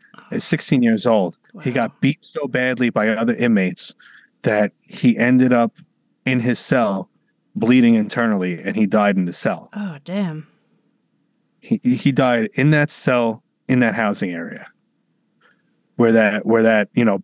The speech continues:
Speaker 1: bucket flew off and flipped off and, and stuff like that. So, a-, again, me being me,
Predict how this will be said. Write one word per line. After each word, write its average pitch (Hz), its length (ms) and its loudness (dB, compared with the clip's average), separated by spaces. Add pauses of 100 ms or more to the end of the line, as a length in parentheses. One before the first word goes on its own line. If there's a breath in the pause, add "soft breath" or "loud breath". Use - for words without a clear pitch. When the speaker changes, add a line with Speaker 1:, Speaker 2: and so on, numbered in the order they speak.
Speaker 1:
bucket 117 320 -2
flew 117 380 2
off 104 280 0
and 98 160 0
flipped - 360 -2
off 101 280 2
and, 92 180 -2 (320 loud breath)
and 110 120 -8
stuff - 240 -4
like 110 220 -4
that. 95 320 -2
So, 107 380 0 (840 loud breath)
a-, - 80 -4 (100)
again, 143 500 -2 (360)
me 127 240 4
being 117 560 4
me, 113 400 0